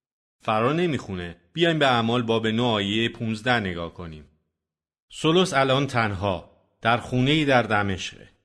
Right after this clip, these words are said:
و منتظره ببینه بعدش چی می‌شه، چون نابیناست و نمی‌تونه هیچی ببینه. پس خدا می‌زنه رو شونهٔ حنانیا و بهش میگه: «می‌خوام بری و به سولوس بگی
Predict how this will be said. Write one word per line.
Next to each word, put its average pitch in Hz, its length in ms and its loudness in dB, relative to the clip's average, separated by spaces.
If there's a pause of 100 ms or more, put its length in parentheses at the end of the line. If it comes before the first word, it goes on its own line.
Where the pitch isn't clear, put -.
(580)
و 110 120 2
منتظره 120 640 0
ببینه 117 380 -2
بعدش 123 440 0
چی 98 140 -10
می‌شه، - 380 -14
چون 156 260 0
نابیناست 117 640 2
و 131 80 0
نمی‌تونه 139 440 -2
هیچی 90 300 -8
ببینه. 82 540 -12
پس 143 220 0
خدا 160 260 2
می‌زنه 139 380 0
رو 127 140 0
شونهٔ 113 380 0
حنانیا 98 580 -2
و 98 120 0
بهش 95 300 -4
میگه: 98 180 -4
«می‌خوام 110 340 -2
بری 120 220 0
و 92 240 -2
به 110 120 -6
سولوس 131 440 -4
بگی 123 420 -2